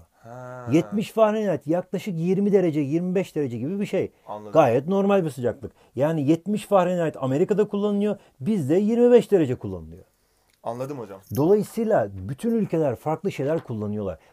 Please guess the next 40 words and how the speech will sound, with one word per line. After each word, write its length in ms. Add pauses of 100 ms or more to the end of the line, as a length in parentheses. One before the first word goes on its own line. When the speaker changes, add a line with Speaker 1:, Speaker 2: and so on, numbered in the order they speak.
(140)
Speaker 2:
Fakat 420 (200)
biz 320
bunları 440
bilimsel 580
bir 80
dil 140
haline 280
getirmemiz 400
gerekiyor. 260
Fizik 280
yapacağız 380
kardeşim. 420
Speaker 1:
Aynen. 300
Speaker 2:
O 100
adam 240
yetmişteki 460
sen 140
gibi 100
olan 420
kafan 420
karışacak 460
falan. 220
Speaker 1:
Olmaz. 440
Speaker 2:
O 140
yüzden 380
demişler 480
ki 100
mesela 440 (180)
sıcaklık 480
için 200 (220)
Fahrenheit, 480
Celsius 440
değil 200
de 140 (240)
Kelvin 440
kullanırız 400
kardeşim 400
demişler. 200
Speaker 1:
Anladım 160
hocam. 200